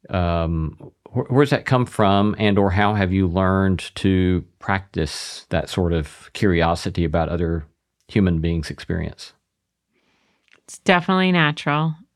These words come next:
Speaker 2: It's not, it's not something I cultivated.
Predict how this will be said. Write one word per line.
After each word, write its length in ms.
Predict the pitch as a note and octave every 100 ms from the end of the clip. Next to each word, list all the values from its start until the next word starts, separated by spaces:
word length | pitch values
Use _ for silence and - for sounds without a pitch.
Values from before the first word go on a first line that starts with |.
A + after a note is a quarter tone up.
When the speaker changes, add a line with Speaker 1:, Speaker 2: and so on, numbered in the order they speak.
| _ _
Speaker 2:
It's 220 | D#3+ D#3+ E3
not, 420 | D3 D3 C#3+ - - _ _ _ -
it's 160 | -
not 200 | D#3+ D3
something 240 | - D#3 D3
I 80 | C#3
cultivated. 840 | - D3+ D3 C#3+ C#3 C#3 D3